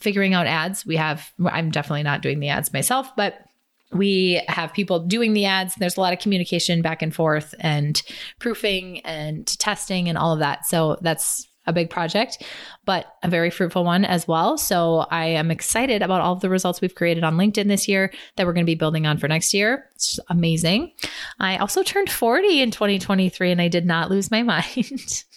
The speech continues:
We spent my fortieth birthday in Alaska skiing with my family, um, my husband, my two kids, and me,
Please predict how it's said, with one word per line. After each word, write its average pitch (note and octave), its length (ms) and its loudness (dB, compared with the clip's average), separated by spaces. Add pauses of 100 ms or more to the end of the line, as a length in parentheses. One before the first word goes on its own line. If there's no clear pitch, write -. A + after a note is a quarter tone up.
(160)
We B3 80 0
spent G3+ 240 -2
my G3+ 120 2
fortieth F3+ 420 0
birthday F3+ 260 0
in F3+ 100 2
Alaska F3 440 0
skiing F3+ 400 2
with E3+ 180 -2
my F#3 100 4
family, F3+ 540 2 (440)
um, E3+ 360 0
my F3 80 0
husband, E3+ 340 2
my E3 120 2
two F3+ 160 -2
kids, E3+ 320 -2
and F3 160 4
me, F3 260 2